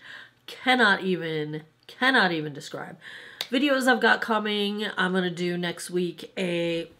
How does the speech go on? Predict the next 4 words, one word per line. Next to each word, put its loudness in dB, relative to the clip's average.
<clears throat> -8
pardon -6
me, -4
a 2